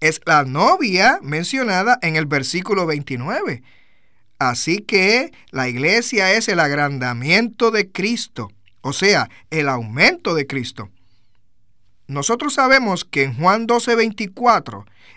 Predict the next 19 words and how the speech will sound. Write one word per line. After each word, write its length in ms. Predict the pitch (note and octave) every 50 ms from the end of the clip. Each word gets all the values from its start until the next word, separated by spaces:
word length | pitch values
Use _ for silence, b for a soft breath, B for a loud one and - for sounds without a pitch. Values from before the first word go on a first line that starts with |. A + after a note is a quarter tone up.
| b b
el 140 | D#3+ D3+ -
Señor 340 | - C#3+ C3 C3+ D#3+ F3+ G3
se 160 | - B3+ A#3 -
compara 540 | A3 G3 F#3+ F#3 - - G#3+ A#3 A#3+ A#3+
a 40 | A3+
sí 160 | - - G#3
mismo 540 | G3 G3+ A#3+ B3+ B3+ - - A3+ A3 G#3+ - - -
con 200 | D#3+ C#3+ C#3 D3+
un 140 | F3+ F#3+ E3+
grano 360 | D#3 D#3+ E3 F3+ G3+ G#3+ G3+
de 120 | F3+ E3
trigo 500 | D3 - F#3 G3+ A3+ A#3+ A#3 A#3+ A3 G3+
que 200 | - C#3+ B2+ B2+
cae 220 | - E3 E3 F#3 G#3
en 60 | G3+
la 100 | F#3+ E3
tierra 640 | D#3+ - F#3+ G#3+ A#3 B3 B3+ A#3+ A#3+ A#3+ A#3+ A3+ -
y 120 | - D3+ C3
muere. 420 | C3 C#3+ D#3+ D#3+ D3 B2+ G#2+ -